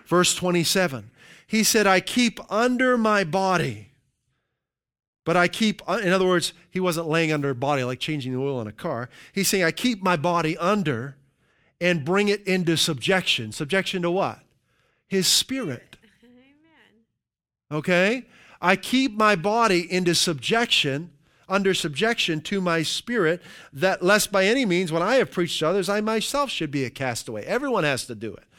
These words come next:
Speaker 2: Right.
Speaker 1: Paul had to do it. We've gotta do it.
Speaker 2: Right.
Speaker 1: You've gotta keep your body and your soul in subjection to your recreated spirit. And you do that by speaking the word with your mouth and believing it in your heart. Hallelujah. Listen,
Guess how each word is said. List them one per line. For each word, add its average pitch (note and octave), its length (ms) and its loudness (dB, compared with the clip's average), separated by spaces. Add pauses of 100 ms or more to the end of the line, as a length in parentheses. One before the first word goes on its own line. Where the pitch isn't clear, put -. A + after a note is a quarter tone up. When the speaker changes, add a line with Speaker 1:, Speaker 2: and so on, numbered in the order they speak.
(120)
Speaker 2:
Right. - 120 -20
Speaker 1:
Paul B3 240 2
had G3+ 140 4
to D#3 40 -2
do D3 80 0
it. C#3 80 0
We've A#3 160 -2
gotta G#3+ 220 0
do C#3+ 80 0
it. - 80 -8
Speaker 2:
Right. - 220 -20
Speaker 1:
You've F3 180 0
gotta G#3 240 2
keep A3 280 -4
your F3+ 140 2
body F#3 460 0
and E3+ 100 -2
your E3 160 0
soul G#3 480 0 (220)
in F3+ 180 -2
subjection D#3+ 920 -2
to D#3 100 -6
your F3 180 -2
recreated C#3 680 -4
spirit. A#3+ 420 -6 (240)
And D#3+ 140 -2
you D#3 100 -2
do F#3 260 -2
that E3 220 -2
by C3+ 160 -6
speaking G#3+ 720 -6
the G3+ 100 -4
word G3+ 380 -4
with G#3+ 160 -10
your A#3 140 -8
mouth F#3 420 -4 (420)
and D3+ 160 -4
believing D3+ 540 0
it F3+ 180 -2 (300)
in D3 320 -2 (220)
your D3 240 0
heart. A#3+ 560 -10 (320)
Hallelujah. G3+ 720 0 (300)
Listen, F#3+ 360 2